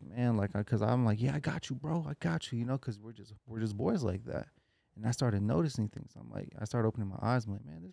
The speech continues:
motherfucker is using me." So, you know, one day I just like, "Hey, bro, like, what the hell? Like, you gotta do your part too, bro, whatever." And then, um, he's like, "What are you talking about? You know, blah, blah, blah. Like, we're all cool." I'm like, "Yeah, we're cool, bro, but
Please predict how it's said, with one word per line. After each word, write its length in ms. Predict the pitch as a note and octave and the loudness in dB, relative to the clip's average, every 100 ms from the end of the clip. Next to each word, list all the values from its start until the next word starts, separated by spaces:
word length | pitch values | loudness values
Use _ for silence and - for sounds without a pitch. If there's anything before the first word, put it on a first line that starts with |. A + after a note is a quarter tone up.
| F#3 | -14
motherfucker 340 | D#3+ D3+ D3 F3+ | -10 -8 -4 -6
is 60 | A3 | -6
using 260 | A2+ G2+ F#2+ | -12 -12 -14
me." 140 | F#2+ - | -16 -4
So, 320 | A2+ G#2 A2 _ _ _ _ _ _ _ _ | 0 2 0 _ _ _ _ _ _ _ _
you 80 | A2+ | -6
know, 120 | A#2+ | 2
one 240 | A#2 A#2+ E3+ | 6 6 6
day 220 | G#2+ A#2+ F3 C#3+ | 6 6 4 2
I 80 | G#2 | 2
just 160 | A#2+ | 2
like, 200 | A2+ G#2 | 2 0
"Hey, 80 | - | 0
bro, 220 | C#3 D3+ | 2 2
like, 260 | F3+ B2+ - _ _ - _ _ _ _ _ _ | 2 0 -2 _ _ -20 _ _ _ _ _ _
what 80 | A2+ | 0
the 100 | C3+ | 2
hell? 140 | G3 B2 G2+ | 4 0 -2
Like, 140 | G2+ | -6
you 100 | A2 | -4
gotta 200 | B2+ B2+ | 0 2
do 140 | A2 A#2+ | 2 0
your 160 | B2 C3+ | 0 0
part 240 | D3 C3+ | 0 2
too, 180 | F3+ F#3 | 2 2
bro, 220 | D#3 E3+ | 2 2
whatever." 440 | D#3 C#3+ F3+ D#3 C3+ _ _ _ _ | 2 2 2 0 -4 _ _ _ _
And 120 | G#2 | -2
then, 120 | G#2 A2 | 4 6
um, 580 | A2 G#2+ G2+ G2+ G2+ - _ _ _ | 8 6 6 2 -2 -8 _ _ _
he's 140 | G2+ | -18
like, 80 | G2 | -16
"What 40 | A#2+ | -16
are 20 | |
you 40 | |
talking 240 | C3+ D3+ D3 | -6 -2 0
about? 160 | C3 A#2 | 2 2
You 80 | |
know, 140 | B2 B2+ | 2 2
blah, 200 | A#2+ B2 | 0 0
blah, 0 | B2+ C3 A#2+ | 0 0 0
blah. 80 | |
Like, 180 | G#2+ G2+ G#2+ | 0 -2 -8
we're 160 | A2 A#2 | -10 -6
all 60 | A#2+ | -6
cool." 540 | - C#3 C3 A#2 B2 C3 | -6 -10 -10 -14 -16 -18
I'm 60 | |
like, 120 | A2 A2+ | -16 -6
"Yeah, 100 | D3+ | -2
we're 120 | C#3 | -2
cool, 260 | - F#3 D#3 | -4 -10 -4
bro, 160 | C#3 | -4
but 300 | B2+ G#2+ - | 0 -2 -2